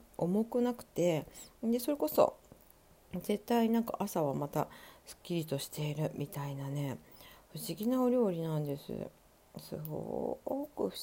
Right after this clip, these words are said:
議。<laughs> で、今日はね、本当に種類も豊富で、うん、味のバリエーションも、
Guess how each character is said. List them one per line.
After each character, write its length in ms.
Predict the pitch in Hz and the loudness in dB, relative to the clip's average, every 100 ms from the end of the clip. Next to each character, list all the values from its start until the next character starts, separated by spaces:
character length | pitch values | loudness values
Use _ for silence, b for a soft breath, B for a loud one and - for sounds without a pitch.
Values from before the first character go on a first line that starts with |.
| - | -8
議。 200 | 160 165 - - | -8 -8 -10 -4
<laughs> 1900 | 262 - 262 - 349 - - _ _ _ - - 415 427 415 - - - - | 2 6 6 6 0 -6 -20 _ _ _ -16 -6 -4 -2 -4 -8 -10 -14 -2
で、 100 | 233 | 0
今 40 | |
日 120 | 220 214 | 2 4
は 280 | 190 185 | 4 4
ね、 100 | 180 | 2
本 280 | 185 190 226 | 2 0 0
当 100 | 233 | 2
に 120 | 233 | 2
種 180 | 233 233 | 2 2
類 180 | 220 196 | 2 2
も 240 | 175 165 160 | 2 -2 0
豊 260 | 165 160 160 | 0 0 -2
富 80 | 165 | -4
で、 480 | 165 160 156 151 B B B B B - | -2 0 -2 -4 B B B B B -14
う 40 | 170 | -10
ん、 200 | 160 156 | -8 -6
味 180 | 156 160 | -4 -2
の 120 | 160 | -4
バ 160 | 156 151 | -4 -4
リ 160 | 156 | -2
エ 80 | 151 | -4
ー 40 | |
シ 120 | 156 160 | -6 -6
ョ 80 | |
ン 120 | 156 156 | -2 -2
も、 320 | 156 156 | -2 -4